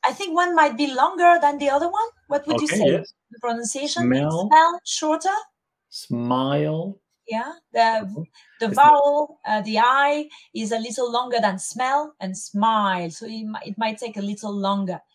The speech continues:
Speaker 2: Yes.
Speaker 1: maybe for them to, to differentiate those two sounds.
Speaker 2: Yeah,
Speaker 1: I
Speaker 2: so
Speaker 1: don't
Speaker 2: it's
Speaker 1: know
Speaker 2: the
Speaker 1: if I'm
Speaker 2: E
Speaker 1: right.
Speaker 2: sound, sme-, eh, eh, eh, smell,
Speaker 1: And
Speaker 2: and
Speaker 1: the
Speaker 2: then
Speaker 1: other one is
Speaker 2: the, and then
Speaker 1: I.
Speaker 2: the I space E is an I sound, so sm-, I or smile.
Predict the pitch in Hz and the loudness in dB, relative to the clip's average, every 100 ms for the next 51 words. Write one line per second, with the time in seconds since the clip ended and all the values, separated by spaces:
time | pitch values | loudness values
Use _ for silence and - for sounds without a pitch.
0 | _ - 113 202 196 233 226 214 226 208 | _ -16 -6 -4 -4 -6 -4 0 0 -2
1 | 226 214 208 _ _ 226 214 196 190 190 | -6 -6 -8 _ _ -10 -8 -6 -8 -6
2 | 214 - 196 185 - 180 170 175 180 - | -6 -4 -4 -4 -6 -10 -10 -6 -6 -6
3 | - 170 - 196 208 180 - _ - 101 | -12 -12 -12 -14 -16 -18 -20 _ -16 -10
4 | - 110 - 110 - 147 143 - 117 101 | -6 -4 -4 -6 -4 0 -2 -2 -10 -8
5 | 117 127 - 113 117 120 - 120 120 113 | -6 -8 -8 -6 -6 -8 -8 -8 -6 -6
6 | 120 - - - 120 120 120 139 151 _ | -8 -10 -14 -8 -4 -4 -4 -4 -6 _
7 | _ 98 95 110 104 87 104 104 107 - | _ -6 0 0 0 0 -2 -2 -4 -4
8 | 120 123 120 - 131 139 143 139 - 123 | 0 2 0 -2 -2 2 0 0 -2 0
9 | 123 - 139 151 135 117 104 113 113 110 | 0 -2 -2 0 0 -2 -6 -6 -6 -8
10 | 107 - 95 107 131 - 95 98 - - | -10 -12 -12 -10 -10 -8 -8 -8 -12 -10
11 | 110 104 104 101 _ - 113 110 98 92 | -6 -4 -4 -6 _ -8 -6 -4 -8 -12
12 | _ _ 107 92 - - - 113 104 101 | _ _ -14 -14 -16 -14 -14 -12 -10 -10
13 | 98 - | -10 -12